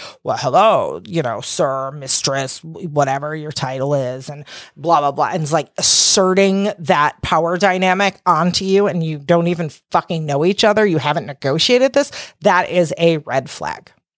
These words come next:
So that happens a lot. And then we do have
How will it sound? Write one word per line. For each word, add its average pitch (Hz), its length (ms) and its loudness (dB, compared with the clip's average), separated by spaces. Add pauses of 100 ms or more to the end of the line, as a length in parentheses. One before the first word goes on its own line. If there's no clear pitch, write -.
(640)
So - 200 2
that 180 180 2
happens 254 880 -2 (1000)
a 123 100 -2
lot. 123 1000 -2 (640)
And 254 160 2
then 277 140 2
we 311 100 -4
do 240 520 2
have 156 720 -2